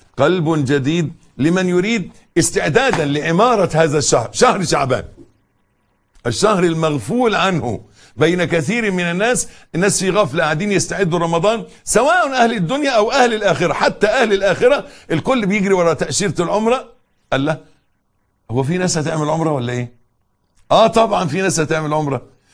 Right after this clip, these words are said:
يعني مش خايفين من أنفلونزا الخنازير ولا إيه؟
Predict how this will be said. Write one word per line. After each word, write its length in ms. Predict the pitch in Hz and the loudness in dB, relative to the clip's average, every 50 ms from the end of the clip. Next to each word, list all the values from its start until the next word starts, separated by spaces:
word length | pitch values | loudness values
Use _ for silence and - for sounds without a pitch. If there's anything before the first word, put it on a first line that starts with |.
| _ _ _ _ _ | _ _ _ _ _
يعني 220 | - 135 143 160 170 | 0 0 0 -2 -2
مش 160 | 160 135 - | -2 0 0
خايفين 300 | 156 165 139 127 214 208 | 0 0 0 0 -2 -2
من 100 | 196 196 | -2 -2
أنفلونزا 480 | 180 147 107 151 175 185 190 151 180 | -2 -4 -4 -2 -2 -2 -2 -2 -2
الخنازير 480 | 165 131 147 151 156 147 127 170 170 160 | -2 -2 -2 -2 -2 -2 -2 -2 0 0
ولا 220 | 151 139 139 139 | 0 0 -2 -2
إيه؟ 260 | 139 147 147 147 147 | 0 0 0 0 -2